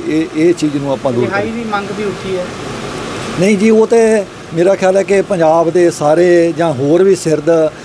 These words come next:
Speaker 1: ਇਹ, ਇਹ ਜਿਹੜੇ ਲੋਕ ਸੀਗੇ ਉਹਨਾਂ ਨੂੰ ਮੰਗ ਕਰਨੀ ਚਾਹੀਦੀ ਸੀ। ਚੰਨੀ ਸਾਹਿਬ ਨੇ ਕੀਤੀ, ਅਸੀਂ ਉਹਨਾਂ ਦਾ ਵੀ ਧੰਨਵਾਦ ਕਰਦੇ ਹਾਂ।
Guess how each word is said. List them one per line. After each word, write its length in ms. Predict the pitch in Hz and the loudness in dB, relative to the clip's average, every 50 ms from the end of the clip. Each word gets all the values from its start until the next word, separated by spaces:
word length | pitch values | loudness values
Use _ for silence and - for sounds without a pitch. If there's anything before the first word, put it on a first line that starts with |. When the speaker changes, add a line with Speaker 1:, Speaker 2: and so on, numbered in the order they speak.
| - - - 170 | -16 -8 -2 2
Speaker 1:
ਇਹ, 300 | 165 160 160 156 151 160 - - | 4 4 4 4 4 2 -2 -4
ਇਹ 140 | 151 165 151 | -6 -4 -2
ਜਿਹੜੇ 220 | 139 156 147 151 151 | 0 0 0 2 2
ਲੋਕ 240 | 151 151 160 151 | 2 2 0 0
ਸੀਗੇ 220 | - - 151 147 160 | -2 -4 -2 0 0
ਉਹਨਾਂ 240 | 160 151 156 160 156 | 0 0 0 -2 -2
ਨੂੰ 80 | 156 | -2
ਮੰਗ 200 | 143 143 139 131 | -2 -4 -4 -2
ਕਰਨੀ 240 | 131 147 131 143 139 | -2 -4 -4 -4 -2
ਚਾਹੀਦੀ 280 | 110 143 143 147 147 143 | 0 0 0 0 -2 -4
ਸੀ। 160 | - 175 180 185 160 - | -4 -4 -6 -6 -6 -4
ਚੰਨੀ 220 | - 151 147 156 | -2 -2 0 0
ਸਾਹਿਬ 220 | 143 147 147 147 147 | 0 0 0 0 0
ਨੇ 100 | 151 143 | -2 -4
ਕੀਤੀ, 360 | 123 139 131 - 156 151 151 | -4 -4 -4 0 0 0 0
ਅਸੀਂ 160 | 127 - 147 | 0 -2 -4
ਉਹਨਾਂ 180 | 147 147 147 147 | -4 -4 -2 0
ਦਾ 120 | 143 143 | 0 2
ਵੀ 100 | 143 156 - | 2 2 0
ਧੰਨਵਾਦ 280 | 170 160 156 143 120 117 | 0 0 0 0 0 0
ਕਰਦੇ 340 | 147 139 127 117 160 160 | -2 -2 0 0 -2 -2
ਹਾਂ। 80 | 156 156 | -4 -6